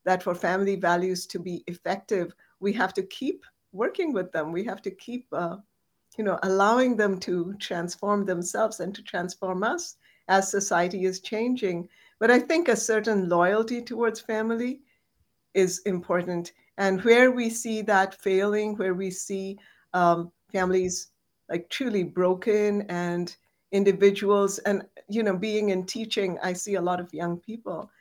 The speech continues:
And I do see people whose family structures have broken down. And, uh, what I feel is sad is when there's problems, they don't know where to turn.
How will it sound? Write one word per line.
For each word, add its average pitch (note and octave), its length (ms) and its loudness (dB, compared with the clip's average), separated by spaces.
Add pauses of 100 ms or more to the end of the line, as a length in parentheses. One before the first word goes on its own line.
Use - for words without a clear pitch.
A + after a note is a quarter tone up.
(220)
And G#3 120 2
I G#3 100 4
do C4 180 -2
see G#3 200 -4
people F#3+ 440 -2
whose F#3 240 -6
family F3+ 340 -2
structures F3 600 -6 (300)
have F#3 200 4
broken G3+ 420 2
down. G#3 420 0
And, F#3 460 -2 (720)
uh, G3 160 4 (120)
what B3 440 0
I G#3+ 140 0
feel A#3 520 0
is F#3+ 260 -2
sad G3 440 0
is F3+ 440 -2 (640)
when A#3 260 6
there's F#3+ 380 4 (100)
problems, F#3 840 -2 (460)
they G3+ 300 4
don't F#3+ 360 0
know F3+ 180 0
where F3 240 -4
to F3 160 -8
turn. F3 540 -12